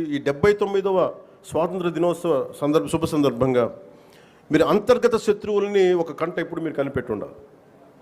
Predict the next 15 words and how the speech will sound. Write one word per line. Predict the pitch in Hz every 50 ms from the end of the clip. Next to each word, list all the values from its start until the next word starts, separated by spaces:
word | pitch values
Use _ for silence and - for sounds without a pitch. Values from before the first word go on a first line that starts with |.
| _ _ _ _ - _ -
నేను | 160 165 170 165
కాకినాడ | - - 156 180 180 190 214 208 208 208 196 185 156 156 180 - - - _ _ - _ _ - _ _ _ _ _ _ _ _ _ -
పోర్టు | 180 220 233 240 247 233
విషయంలో | 214 - - 220 208 208 202
కూడా | 208 208 208 214
నేను | 202 196 185
అంత | 175 165 165
గొంతెత్తడానికి | 147 135 160 196 180 208 196 190 185 180 180 180 175 175
కారణం | 160 156 151 156 151 147 127 107 110 135 - - - - - _ _ _ _ _ _ _ _ _ _ _ _ _ _ - 175
చాలా | 190 214 233 226
మనం | 214 208 185
ఎందుకులే | 170 180 226 233 247 247 240 233 220 226 226
మనం | 214 208 190 165
వదిలేస్తా | 180 208 226 226 214 220 208 185
ఉన్నాం. | 160 139 113